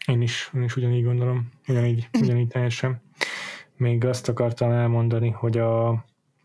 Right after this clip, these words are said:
Speaker 1: hogy a, tényleg a, a polkorrektség az milyen, milyen, ö, mennyire nem új keletű dolog.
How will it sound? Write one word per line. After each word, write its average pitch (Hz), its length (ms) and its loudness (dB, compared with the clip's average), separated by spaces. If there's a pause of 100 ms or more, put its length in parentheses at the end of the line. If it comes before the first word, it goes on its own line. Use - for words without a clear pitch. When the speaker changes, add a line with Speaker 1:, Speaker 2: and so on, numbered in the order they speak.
(600)
Speaker 1:
hogy 113 200 -2
a, 117 320 0
tényleg 123 320 0
a, 117 260 2 (280)
a - 140 -12
polkorrektség 117 800 0
az 110 260 -2
milyen, 117 500 -4
milyen, 117 380 -4
ö, 113 340 -4 (1000)
mennyire 120 300 0
nem 110 160 2
új 110 100 2
keletű 107 320 0
dolog. 113 340 0